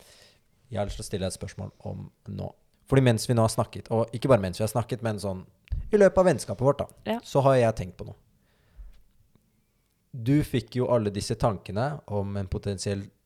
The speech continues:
Speaker 1: fremtid med denne personen,
Speaker 2: Mm.
Speaker 1: fordi ting ble så ekte. Ikke sant?
Speaker 2: Ja.
Speaker 1: Og da sa magen din, «Jeg må ut og oppleve ting.»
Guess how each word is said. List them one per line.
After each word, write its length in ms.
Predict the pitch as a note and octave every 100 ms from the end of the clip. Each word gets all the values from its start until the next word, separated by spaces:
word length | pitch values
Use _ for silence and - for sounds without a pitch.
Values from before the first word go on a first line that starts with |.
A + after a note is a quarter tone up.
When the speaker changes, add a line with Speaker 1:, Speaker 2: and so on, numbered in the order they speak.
| _
Speaker 1:
fremtid 460 | - A#2+ F#2 - G2
med 380 | G2 G2 G2 F#2 - _ -
denne 160 | G#2+ F#2
personen, 460 | G2 F#2 G2+ E3+ -
Speaker 2:
Mm. 320 | G3 F3 F3+ - _ _ _ _ _ _ _ _ _ _ _ _
Speaker 1:
fordi 580 | - A2+ F#2 G2 G2 G2 -
ting 220 | G#2+ G2
ble 100 | F#2
så 120 | - -
ekte. 340 | G2+ - - - _ _ - - - -
Ikke 100 | -
sant? 320 | B2+ D3 - _
Speaker 2:
Ja. 140 | F#3 F3+ _ -
Speaker 1:
Og 80 |
da 160 | G#2+ A#2
sa 200 | - A2+
magen 420 | A#2+ A2 F2+ F2
din, 240 | G2+ D3 D#3 - _ _ _ B2+
«Jeg 160 | G#2
må 140 | G2+ G#2+
ut 300 | B2 C#3+ - -
og 120 | -
oppleve 220 | - F#2 G2
ting.» 180 | -